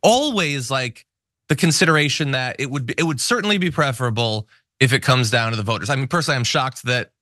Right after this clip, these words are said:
that that's an open question as to how the voters would come out. But again, like, just constantly being portrayed as being blindly partisan or tribal seems utterly unfair in this case. But anyway, we are still waiting to find out when the Supreme Court is going to weigh in.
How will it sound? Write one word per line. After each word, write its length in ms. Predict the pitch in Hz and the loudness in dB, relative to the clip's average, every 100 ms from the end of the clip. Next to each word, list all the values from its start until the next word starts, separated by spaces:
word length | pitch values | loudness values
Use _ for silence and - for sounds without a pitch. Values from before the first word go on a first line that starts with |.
| _ _ | _ _
that 160 | 120 113 | 0 2
that's 220 | 110 107 | 2 2
an 80 | 127 | 2
open 280 | 110 117 104 | 2 0 -2
question 440 | - 147 - 165 | -2 -2 -2 -2
as 120 | 143 | -2
to 80 | 127 | -2
how 180 | 127 123 | -2 -2
the 80 | 127 | -2
voters 260 | 135 131 127 | -2 -2 -4
would 100 | 117 | -2
come 140 | 135 | 0
out. 260 | 147 180 - _ - - - - | 0 -2 -8 _ -20 -20 -18 2
But 320 | 151 151 - 156 | 2 2 -2 -2
again, 280 | 151 202 | 2 2
like, 260 | 165 147 - | 2 -2 -6
just 320 | 147 165 - - | -6 -6 -8 -10
constantly 640 | - 170 185 - 202 180 | 0 2 2 0 0 2
being 220 | 151 143 | 0 -2
portrayed 680 | 131 131 - - 127 120 135 | -2 -4 -4 0 0 2 0
as 240 | 131 113 107 | -2 -4 -2
being 640 | 123 123 113 107 104 101 - _ - | 0 0 0 -2 -4 -6 -10 _ -2
blindly 640 | 107 127 123 135 143 143 | 2 4 4 2 2 0
partisan 540 | 123 135 123 120 - 120 | 0 -2 -2 -2 -2 -4
or 100 | 110 | -4
tribal 720 | - 113 95 113 131 147 147 _ - _ _ | -2 0 0 0 0 0 -4 _ -20 _ _
seems 560 | - - 147 135 120 - - - | -8 0 2 4 2 0 -6 -2
utterly 340 | 208 247 226 196 | 0 0 0 -2
unfair 300 | 156 139 104 | -2 -2 -4
in 80 | 85 | -4
this 140 | 87 | -6
case. 240 | 85 87 | -6 -6
But 140 | - 190 | -2 0
anyway, 540 | 226 190 135 113 104 - _ _ _ _ | 2 0 0 0 -2 -8 _ _ _ _
we 160 | 127 180 | 2 4
are 100 | 185 | 2
still 240 | - 202 | 2 2
waiting 240 | 185 185 175 | 2 2 -2
to 60 | |
find 260 | 151 156 156 | -2 -4 -4
out 160 | 143 120 | -4 -4
when 160 | 127 | -4
the 80 | 135 | -4
Supreme 340 | 135 123 135 | -6 -2 -2
Court 280 | 120 131 123 | 0 0 0
is 160 | 113 110 | 0 0
going 220 | 127 117 | 2 2
to 60 | 113 | 2
weigh 300 | 110 107 101 | 2 2 0
in. 220 | 101 | -2